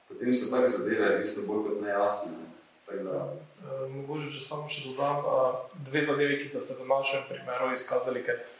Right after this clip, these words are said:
Speaker 2: nas je pet soustanoviteljev in mi smo vedno poslušali. Dva soustanovitelja, okej, trije,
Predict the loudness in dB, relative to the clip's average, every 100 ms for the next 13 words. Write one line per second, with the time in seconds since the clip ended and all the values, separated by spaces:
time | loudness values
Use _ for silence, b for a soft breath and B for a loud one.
0 | B B 4 6 6 4 4 2 0 -2
1 | -2 -4 -4 -6 -8 -4 -4 -4 -6 -2
2 | 2 4 4 2 0 0 0 -2 -4 -6
3 | -12 B B B B B B B B 4
4 | 8 8 8 6 4 2 2 2 4 4
5 | 4 2 2 0 0 -2 B B B -6
6 | -2 0 4